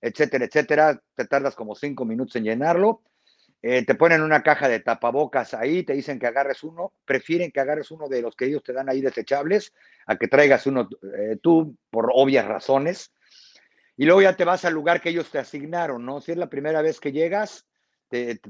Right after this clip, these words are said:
te escolta alguien allá a tu lugar, y entonces no puedes, a diferencia de otras ocasiones en que yo podía andar por todo, de estar caminando y yendo y viniendo, ahora no puedes salirte del lugar donde te asignaron para trabajar hasta que llega la gente de relaciones públicas del equipo y te dice,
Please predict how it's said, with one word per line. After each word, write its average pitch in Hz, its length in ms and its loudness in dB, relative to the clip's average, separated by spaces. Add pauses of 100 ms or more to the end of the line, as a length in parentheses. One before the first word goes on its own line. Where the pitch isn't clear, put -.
te 123 100 -4
escolta 139 460 0
alguien 131 280 2
allá 117 160 -2
a 113 40 -6
tu 120 100 -6
lugar, 175 440 -2 (400)
y 135 80 -10
entonces 180 240 -2
no 214 220 0
puedes, 214 340 4
a 160 60 0
diferencia 165 480 -4
de 190 40 -4
otras 185 220 -8
ocasiones 160 380 -8
en 147 40 -6
que 139 60 -8
yo 165 80 -2
podía 170 220 -2
andar 175 200 -2
por 139 140 -6
todo, 165 220 2
de 123 80 -4
estar 160 260 -2
caminando 147 480 -8
y 139 60 -14
yendo 147 220 -12
y 139 40 -8
viniendo, 151 500 0 (360)
ahora 185 240 6
no 196 160 2
puedes 202 220 4
salirte 175 380 2
del 170 120 2
lugar 147 260 2
donde 185 220 0
te 139 240 0
asignaron 151 460 -6
para 165 200 -2
trabajar 170 400 -2
hasta - 280 -6
que 143 140 -6
llega 202 260 0
la 180 100 -2
gente 170 320 -6
de 147 100 -4
relaciones 143 440 -8
públicas 165 420 -2
del 175 140 4
equipo 180 300 -2
y 175 40 0
te 165 100 -4
dice, 160 300 0